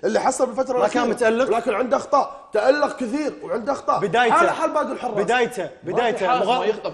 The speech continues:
Speaker 2: لا، لا.
Speaker 3: محمد.
Speaker 1: إيه،
Speaker 3: ما في
Speaker 1: لا، لا.
Speaker 3: حارس ما يخطئ.
Speaker 2: طيب،
Speaker 3: بس
Speaker 2: بدايته.
Speaker 3: أنا أتكلم
Speaker 1: ليش ما
Speaker 3: عن
Speaker 1: تقول
Speaker 3: حارس
Speaker 1: الكلام على
Speaker 3: مهزوز،
Speaker 1: كورتوا؟
Speaker 3: محمد.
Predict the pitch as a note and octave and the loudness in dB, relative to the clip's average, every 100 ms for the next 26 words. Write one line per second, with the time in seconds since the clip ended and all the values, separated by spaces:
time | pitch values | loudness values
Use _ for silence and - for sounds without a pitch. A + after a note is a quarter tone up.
0 | - A#3 B3+ - - - A#3+ A#3+ G3+ G#3+ | 0 2 4 6 6 6 6 6 6 2
1 | - E3 F3 G#3 - C4 A3 D#3 F#3 G3+ | 0 -4 -4 -2 0 2 2 0 2 4
2 | G#3+ A3 - A#3+ C4 - D#4+ D#4+ D4 A#3+ | 4 2 0 4 4 6 4 4 4 6
3 | C4+ - A#3 - - C#4 B3+ C3 G3 - | 6 4 2 2 4 2 4 -2 -4 -6
4 | G#3+ G#3 | -6 -6